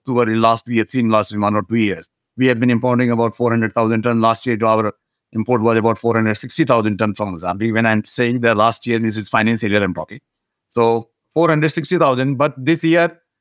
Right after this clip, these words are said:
since they knew that we have a scarcity of tuber, we need tuber badly. So this one private exporter, along with the Mozambique government official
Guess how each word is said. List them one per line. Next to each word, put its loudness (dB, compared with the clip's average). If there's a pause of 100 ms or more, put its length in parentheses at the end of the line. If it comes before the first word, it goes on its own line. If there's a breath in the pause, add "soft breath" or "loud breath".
(360)
since 0
they 2
knew 2
that 0
we 2
have 2
a 2
scarcity -2
of 0
tuber, 0 (160)
we 0
need 0
tuber 2
badly. 0 (320)
So 2 (260)
this -2
one 2 (180)
private 2
exporter, 0
along 2
with -2
the 0
Mozambique 0
government 0
official -2